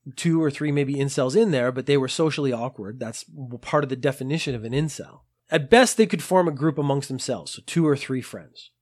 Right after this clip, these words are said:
And they had a choice. They could adapt to society at large, or they could just disappear. But now we have the internet, and the internet is an echo chamber. They can form groups, they can join forums, they can find each other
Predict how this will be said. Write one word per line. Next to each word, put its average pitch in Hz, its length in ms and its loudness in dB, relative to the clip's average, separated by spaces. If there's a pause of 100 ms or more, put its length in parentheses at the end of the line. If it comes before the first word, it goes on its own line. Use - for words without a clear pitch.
(320)
And 135 360 -2 (460)
they 175 200 0
had 214 180 4
a 196 60 2
choice. - 720 -2 (460)
They 147 120 0
could 147 160 -6
adapt 156 640 0
to 180 120 -4
society 147 580 -2
at 120 120 -4
large, 123 600 -4 (280)
or 135 100 -4
they 139 100 -2
could 139 140 -8
just 131 160 -10
disappear. - 560 -10 (1120)
But 143 120 -2
now 196 240 6
we 240 120 6
have 202 140 4
the 160 100 -2
internet, 135 460 -4
and 127 140 -8
the 143 80 2
internet 175 560 0
is 135 280 -2
an 135 120 -6
echo 143 240 0
chamber. 95 480 -12 (640)
They 143 440 2
can 135 460 -4
form 143 440 -2
groups, 139 500 -4
they 120 180 -6
can 127 220 -10
join 131 280 -4
forums, 131 580 0
they 131 100 -4
can 127 140 -8
find 175 520 -2
each 156 300 -4
other 135 540 2